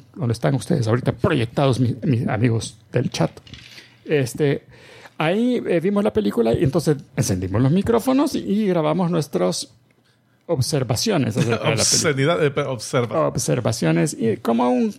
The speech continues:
Speaker 1: como, como un, ¿cómo se dice? Commentary track.
Speaker 2: Ah, como
Speaker 1: Entonces, eh, nosotros pensábamos que íbamos a, a hacer un, un episodio especial de eso, que para que ustedes lo pudieran escuchar y verlo mientras estaban viendo la película.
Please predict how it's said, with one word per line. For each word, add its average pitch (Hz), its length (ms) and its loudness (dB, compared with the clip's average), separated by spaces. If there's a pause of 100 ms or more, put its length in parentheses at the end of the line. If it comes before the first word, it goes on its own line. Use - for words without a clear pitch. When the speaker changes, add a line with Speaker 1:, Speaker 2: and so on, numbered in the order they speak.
Speaker 1:
como, 226 340 -2
como 196 300 0
un, 214 200 0 (360)
¿cómo 190 140 2
se 226 120 0
dice? - 140 -4
Commentary 139 540 0
track. - 360 -6 (100)
Speaker 2:
Ah, 139 180 -6
como 113 240 -12 (680)
Speaker 1:
Entonces, 196 580 0
eh, 170 680 0 (180)
nosotros 180 580 -2 (200)
pensábamos 190 520 0
que 175 100 -4
íbamos 170 240 0
a, 147 260 2
a 139 140 -2
hacer 160 360 0
un, 160 420 -2
un 180 260 0
episodio 165 460 0
especial 139 400 0
de 143 120 2
eso, 135 220 -2
que 113 140 -2
para 104 240 -2
que - 60 -14
ustedes 127 240 0
lo 143 100 0
pudieran 135 260 2
escuchar 202 680 0
y 170 80 0
verlo 160 340 0
mientras 139 380 0
estaban 127 340 0
viendo 117 180 2
la 113 120 0
película. 214 360 0